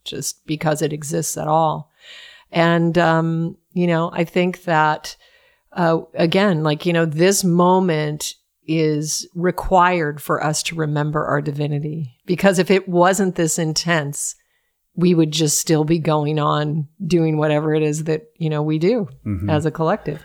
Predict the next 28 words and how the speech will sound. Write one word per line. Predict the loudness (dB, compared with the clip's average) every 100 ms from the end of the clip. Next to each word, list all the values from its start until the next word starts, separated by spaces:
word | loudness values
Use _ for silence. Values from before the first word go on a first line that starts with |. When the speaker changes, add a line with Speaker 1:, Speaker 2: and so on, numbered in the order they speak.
| -18 _
Speaker 2:
So | -4 0 2
if |
somebody's | 2 2 2 0
listening | -2 0 -2
to | 0 -2
this | -2 -2 -6
and | -6 -2
they're | -2
struggling | -2 -2 -2 0 -2 -2 -6 -6
with | -4 -4 -6 -12 _ _ -12
these | -8 -6
ideas, | -4 -6 -6 -8 -8 -8 -12 -12
or | -8 -6
they're | -6
finding | -4 -4 -2 -2
themselves | -4 -6 -4 -4 -6
reactive | -8 -6 -4 -4 -4 -6 -6 -6 -10
or, | -10 -8 -6 -4 -6 -8 _ _ _ _ -10
uh, | -6 -6 -6
challenged | -4 -2 0 0 0 -2 -2 -4 -8
in | -4 -4
their | -2
ability | -4 -4 -2 -2 -4 -6
to, | -6 -6 -4 -4 -6 -8 -12 _
you | -10 -8
know, | -6
remain | -4 -2 -2 -2 -2 -4 -6 -10 _ _ _ -10
composed, | -6 -6 -4 -4 -4 -8 -10 -14